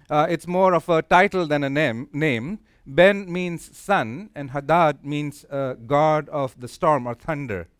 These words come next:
Uh, we have come across one Ben-, Ben-Hadad in chapter fifteen. You can think of him as Ben-Hadad the first, and this is Ben-Hadad the second. Uh, we are told that he has thirty-two kings from the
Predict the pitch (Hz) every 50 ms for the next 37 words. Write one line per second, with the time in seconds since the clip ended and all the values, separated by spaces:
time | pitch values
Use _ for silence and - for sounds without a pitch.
0 | _ _ _ _ _ _ _ _ _ _ _ - 123 143 139 160 165 185 196 185
1 | - 202 175 170 156 - 175 165 160 - - 156 160 170 160 147 147 135 143 165
2 | - _ 135 143 156 170 170 175 151 135 147 147 147 151 147 147 143 139 - -
3 | 151 135 - - 139 - 139 127 - - 151 160 175 190 208 202 - _ _ _
4 | _ _ _ - 123 - 151 147 143 - 185 180 175 - 170 - - 165 165 156
5 | 147 156 - - 139 135 135 131 123 120 113 139 147 156 147 143 135 139 139 139
6 | 123 123 120 - - 175 185 151 131 156 175 - - _ _ _ _ _ _ _
7 | _ _ - 143 143 143 160 151 - 160 151 135 127 120 143 147 147 147 147 127
8 | 131 131 131 123 113 104 117 123 120 117 113 110 - _ _ - 147 135 - -
9 | 113 92 82 82 _ _ _ _ _ _ _ _ _ - - - 123 120 131 147
10 | 139 - 180 170 170 165 160 - 156 165 156 147 - - 170 170 175 160 170 160
11 | - _ 196 180 165 147 160 160 - - - 160 147 151 151 151 147 143